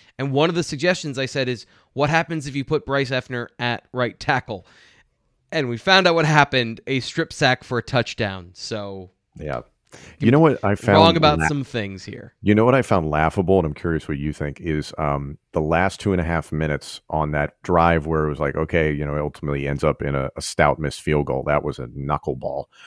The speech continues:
Speaker 1: Yeah.
Speaker 2: Um, is that the first play from scrimmage is a play action pass.
Speaker 1: Now,
Speaker 2: And
Speaker 1: I
Speaker 2: I,
Speaker 1: knew that
Speaker 2: I
Speaker 1: was gonna come up. I knew that was gonna come up. I'll let
Speaker 2: I,
Speaker 1: you finish.
Speaker 2: I just, I thought it was laughable because I was like,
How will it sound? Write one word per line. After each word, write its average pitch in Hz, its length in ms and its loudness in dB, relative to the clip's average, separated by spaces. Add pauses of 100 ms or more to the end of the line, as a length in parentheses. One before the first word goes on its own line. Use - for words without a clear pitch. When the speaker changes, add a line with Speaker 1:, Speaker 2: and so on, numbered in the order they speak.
(120)
Speaker 1:
Yeah. 90 280 6
Speaker 2:
Um, 76 200 -2 (420)
is 101 280 6
that 104 180 6
the 101 100 0
first 107 360 2
play 101 220 4
from 92 180 -2
scrimmage 95 560 -2
is 82 180 -2
a 78 80 2
play 85 540 0
action 76 400 -2
pass. 57 580 -6
Speaker 1:
Now, 143 320 -4
Speaker 2:
And 170 140 4
Speaker 1:
I 95 60 4
Speaker 2:
I, - 20 2
Speaker 1:
knew 185 160 2
that 185 100 4
Speaker 2:
I - 20 4
Speaker 1:
was 120 140 2
gonna 156 160 -2
come 127 220 -6
up. 90 280 -12
I 110 120 -8
knew 127 320 0
that 175 100 6
was 139 140 -2
gonna 147 100 -2
come 127 140 -2
up. 92 160 -4
I'll 113 60 -2
let - 100 6
Speaker 2:
I, 185 80 2
Speaker 1:
you 180 60 -4
finish. 110 200 6
Speaker 2:
I - 20 4
just, 123 220 8 (260)
I 101 140 2
thought 113 280 4
it 104 80 6
was 95 180 4
laughable 90 680 2
because 85 280 -2
I 85 60 2
was 80 160 -4
like, 82 240 -4